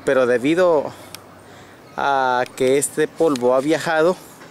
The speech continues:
la visibilidad es casi nula. Ya tenemos dos días, más de dos días de estar así,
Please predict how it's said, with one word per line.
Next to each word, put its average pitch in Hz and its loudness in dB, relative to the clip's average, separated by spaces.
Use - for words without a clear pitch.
la 139 0
visibilidad 127 0
es 143 -2
casi 135 -2
nula. 151 0
Ya 135 -2
tenemos 135 -2
dos 131 0
días, 147 -2
más 135 -4
de 139 0
dos 127 2
días 139 -2
de 123 -2
estar 135 -2
así, 190 -4